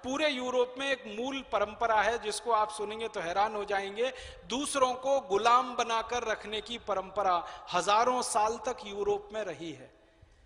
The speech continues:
दूसरों को गुलाम बनाकर रखने की परंपरा यूरोप में बहुत लंबे समय तक रही है, हजारों साल तक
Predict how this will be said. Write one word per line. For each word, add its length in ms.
दूसरों 500
को 260
गुलाम 460
बनाकर 460
रखने 380
की 160
परंपरा 960
यूरोप 500
में 240
बहुत 400
लंबे 400
समय 280
तक 220
रही 200
है, 220
हजारों 400
साल 260
तक 180